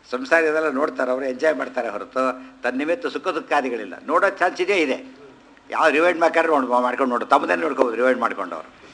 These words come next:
ಆದರೆ ಅದರ ಫೀಲಿಂಗ್ ಅವ್ರಿಗಿಲ್ಲ. ಯಾವುದೋ ಫೇಲ್ ಆಗಿರ್ತಾನೆ, ಆಮೇಲೆ ರ್ಯಾಂಕ್ ತೊಗೊಂಡು ಪಾಸ್ ಆಗಿಬಿಡ್ತಾನೆ, ಫೇಲ್ ಆಗಿದ್ದು ಮಾರ್ಕ್ಸ್ ಹಿಡ್ಕೊಂಡು ನೋಡ್ತಾನೆ, ನೋಡಿ ದುಃಖ ಆಗ್ತದೆ, ದುಃಖ ಆಗೋದಿಲ್ಲ, ಅವನು ಏನು ಮಾಡ್ತಾನೆ,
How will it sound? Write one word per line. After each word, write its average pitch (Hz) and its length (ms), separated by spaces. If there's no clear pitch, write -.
ಆದರೆ 151 400
ಅದರ 127 260
ಫೀಲಿಂಗ್ 175 280
ಅವ್ರಿಗಿಲ್ಲ. 127 500
ಯಾವುದೋ 151 260
ಫೇಲ್ 156 220
ಆಗಿರ್ತಾನೆ, 139 800
ಆಮೇಲೆ 156 220
ರ್ಯಾಂಕ್ 165 200
ತೊಗೊಂಡು 170 180
ಪಾಸ್ 156 160
ಆಗಿಬಿಡ್ತಾನೆ, 123 540
ಫೇಲ್ 175 160
ಆಗಿದ್ದು 185 200
ಮಾರ್ಕ್ಸ್ 170 200
ಹಿಡ್ಕೊಂಡು 151 240
ನೋಡ್ತಾನೆ, 143 420
ನೋಡಿ 165 180
ದುಃಖ 170 160
ಆಗ್ತದೆ, 160 420
ದುಃಖ 156 160
ಆಗೋದಿಲ್ಲ, 151 320
ಅವನು 117 120
ಏನು 151 140
ಮಾಡ್ತಾನೆ, 147 680